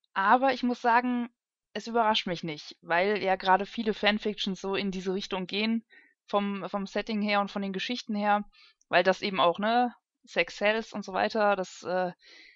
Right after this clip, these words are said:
viele Leute haben Fantasien, die in diese Richtung gehen vielleicht. Ähm, von daher überrascht es mich zumindest nicht, ob das jetzt, ja, dem Ruf der Fanfiction, äh,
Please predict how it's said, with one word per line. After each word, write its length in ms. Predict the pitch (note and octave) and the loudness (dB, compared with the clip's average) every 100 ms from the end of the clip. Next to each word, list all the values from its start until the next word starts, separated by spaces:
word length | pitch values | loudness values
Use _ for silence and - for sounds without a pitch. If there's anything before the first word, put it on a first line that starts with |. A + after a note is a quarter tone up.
| _ | _
viele 240 | - A3 | -8 -2
Leute 340 | G#3 G3 G3 G3 | 4 4 4 6
haben 200 | F#3+ G#3 | 6 4
Fantasien, 600 | G#3+ G3 F3+ G#3+ A#3+ A3+ | 0 0 0 0 0 0
die 100 | A3 | 0
in 60 | G#3 | -2
diese 200 | G#3 G#3+ | -2 -6
Richtung 300 | A3 A3+ G3+ | -4 -4 -4
gehen 220 | G#3 G#3+ | -2 -4
vielleicht. 540 | A3 G3+ F#3+ G3 - _ _ _ _ _ - - | 0 2 2 0 -12 _ _ _ _ _ -6 -2
Ähm, 200 | G3 F#3 | -2 -2
von 180 | - F#3+ | -2 2
daher 480 | F#3 G3+ G#3 G3 G3+ - - - _ _ _ _ | 2 4 6 6 4 -6 -20 -20 _ _ _ _
überrascht 460 | G#3 F#3+ G3 D#4 - | 2 2 4 2 0
es 100 | G3+ | -4
mich 200 | F3+ - | -4 -4
zumindest 420 | F#3 F#3 G3 - | -6 -4 -4 -4
nicht, 320 | G#3+ B3 - - - - - | -4 -4 -8 -20 -20 -16 -6
ob 180 | F#3+ | -4
das 220 | - A#3+ - | 2 2 2
jetzt, 480 | A3+ A3 - - - _ - - | 0 -2 -14 -16 -18 _ -20 -8
ja, 280 | F3+ F#3 F#3 | 2 4 4
dem 180 | F3+ | 2
Ruf 280 | F#3+ A3 A#3 | -2 -4 -4
der 120 | A3 | -2
Fanfiction, 840 | G3 F#3 A3+ - G#3+ - G3+ G3 G3 | -2 -2 -2 -2 -6 -6 -6 -6 -6
äh, 320 | F#3+ F#3 F#3 | -2 -2 -2